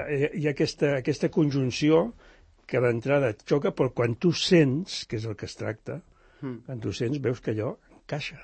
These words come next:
Speaker 2: Encaixa perfectament, sí, sí, sí. El, clar, el, els tres músics, els instrumentistes, piano, baix, elèctric i bateria, seria el,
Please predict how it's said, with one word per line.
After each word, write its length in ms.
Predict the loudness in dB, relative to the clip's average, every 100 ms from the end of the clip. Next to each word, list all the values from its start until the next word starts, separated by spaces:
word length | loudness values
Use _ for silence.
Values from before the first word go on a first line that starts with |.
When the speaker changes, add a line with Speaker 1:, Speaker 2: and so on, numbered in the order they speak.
| -20 -18
Speaker 2:
Encaixa 460 | -18 -14 -12 -8
perfectament, 800 | -8 -8 -8 -8 -6 -8 -8 -10 -10
sí, 140 | -12
sí, 180 | -12 -12
sí. 180 | -12 -14 -14 -18 -20 -12 -6
El, 400 | -4 -4 -8 -4
clar, 240 | -2 0
el, 160 | -2 -6
els 600 | -6 -6 -6 -8 -10 -16 _ _ _
tres 320 | -4 -4 -4 -6
músics, 440 | -6 -4 -6 -6
els 280 | -6 -6 -8
instrumentistes, 960 | -10 -8 -8 -6 -6 -8 -8 -6 -6 -8 _ _ _ _ _ _ -20 _
piano, 480 | -2 2 2 0 -4
baix, 560 | -4 -2 0 0 -4 -12
elèctric 540 | -6 -4 -4 -6 -12 -12 -8
i 80 | -4
bateria, 540 | -4 -4 -4 -2 -4 -6
seria 600 | -8 -6 -4 -4 -2 -2
el, 720 | -2 -4 -4 -6 -8 -8 -12